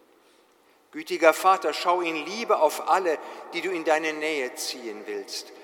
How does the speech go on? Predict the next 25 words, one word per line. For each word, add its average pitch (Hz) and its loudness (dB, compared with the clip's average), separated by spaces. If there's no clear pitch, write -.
Lass 139 -2
sie 143 -8
teilhaben 185 0
an 147 -2
der 143 0
Hingabe 165 -4
Christi. - -12
Lass 135 -2
sie 156 -6
ein 139 -4
Leib 170 0
werden 160 -2
durch - -10
die 147 -12
Kraft - -6
des - -10
Heiligen 135 -6
Geistes. - -10
Lass 131 -2
uns 190 -4
im 123 -10
Geiste 196 -2
und 196 -8
im 202 -4
Herzen 139 -4